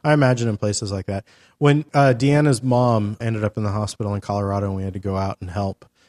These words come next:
it was, the hospital was amazing. I mean, it was like nothing we have here. They were, everybody was so nice, so sweet, so, I mean, it was just incredible. It, you were like, "My God, this is what medical care should be." <laughs> But when you think about it, I mean, we live in Los Angeles,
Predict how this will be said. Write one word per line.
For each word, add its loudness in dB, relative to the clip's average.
it -6
was, -8
the -2
hospital -4
was 0
amazing. -4
I -6
mean, -2
it -2
was -2
like 0
nothing -2
we -4
have -6
here. -8
They -2
were, -2
everybody 0
was -4
so 0
nice, 0
so -4
sweet, 0
so, -2
I 2
mean, 0
it 2
was -2
just -4
incredible. -2
It, -8
you -2
were 2
like, -2
"My -16
God, -4
this -4
is -4
what -4
medical -6
care -8
should -14
be." 0
<laughs> -20
But 2
when 4
you 6
think 2
about 0
it, -4
I -8
mean, -4
we 0
live 0
in -2
Los -2
Angeles, -4